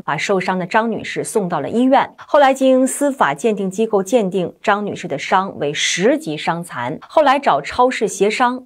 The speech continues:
因为双方达不成协议，张女士就把超市告上了法院，并要求超市承担赔偿等费用五十万。最终，法院经过审理，判决超市赔偿张女士十六万元。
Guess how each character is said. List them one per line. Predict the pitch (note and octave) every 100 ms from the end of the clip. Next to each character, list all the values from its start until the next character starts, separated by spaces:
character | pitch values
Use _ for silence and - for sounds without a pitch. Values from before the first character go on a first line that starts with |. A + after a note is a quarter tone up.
| _ -
因 | C4+
为 | C4 A#3+
双 | A#3 B3 B3
方 | B3 B3
达 | B3 E3+
不 | -
成 | G#3+ G#3
协 | G#3+ F3+ G#3+
议， | C4 - -
张 | G#3 G3+
女 | D#3
士 | -
就 | F3+ F3
把 | A#2
超 | - B3 C4
市 | - C4 - -
告 | A#3 F#3
上 | F#3+ E3
了 |
法 | D3 D#3+ G2
院， | F3 A#3+ - - -
并 | - A#3
要 | A#3 A#3+
求 | A3 F#3
超 | - A3
市 | A3 G#3
承 | - - E3+ A3
担 | A#3+ A#3+
赔 | A#3+ F#3+ A#3+
偿 | D4 - F3
等 | G3+ C3
费 | - G3
用 | D#3+ D#3 -
五 | E3 B2
十 | - F3+
万。 | C4+ - -
最 | D#4
终， | D#4+ E4
法 | D#4+ A3
院 | A#3+ A#3
经 | A#3+ B3
过 | A#3+ G3+ -
审 | F#3 C4
理， | A3 C3+ -
判 | - A3+ F#3+
决 | F3
超 | - F#3+
市 | F#3+ F#3
赔 | F3+ F#3 A3+
偿 | - E3+ F3+
张 | F#3 F#3+
女 | D#3
士 | - D3+
十 | - - G#3
六 | C#4
万 | F3+ C3+
元。 | C3+ C#3